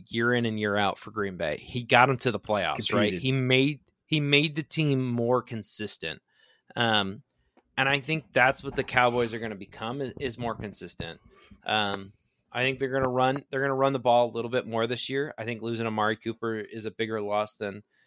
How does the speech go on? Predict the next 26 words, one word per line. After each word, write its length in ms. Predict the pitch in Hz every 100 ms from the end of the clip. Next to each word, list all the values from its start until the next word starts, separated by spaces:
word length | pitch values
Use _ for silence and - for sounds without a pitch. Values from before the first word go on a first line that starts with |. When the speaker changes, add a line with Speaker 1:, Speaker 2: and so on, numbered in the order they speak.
| _ _ -
Speaker 1:
than 140 | 123 120
people 300 | 127 117 113
probably 400 | 117 113 113 107
think 340 | - 113 -
that 160 | 127 123
it 120 | 131
is. 340 | 139 - - -
Um, 420 | 113 104 92 90 _ _ _ _ _ _ _ -
I 100 | 120
think 180 | 123 131
you're 120 | 127
gonna 180 | 127 113
rely 360 | 120 117 113 117
a 80 |
lot 380 | 107 104 104 110 -
on 140 | 113
CeeDee 320 | - 113 113
Lamb. 320 | 110 110 113 107
You 60 |
gotta 140 | 107 95
hope 400 | - 117 117 _ _ _
Michael 320 | 120 127 127 117
Gallup's 360 | 120 113 - - 117
already 400 | 117 120 117 104
hurt. 320 | 107 117 - _ _ _ _ -
Um, 460 | 113 107 98 98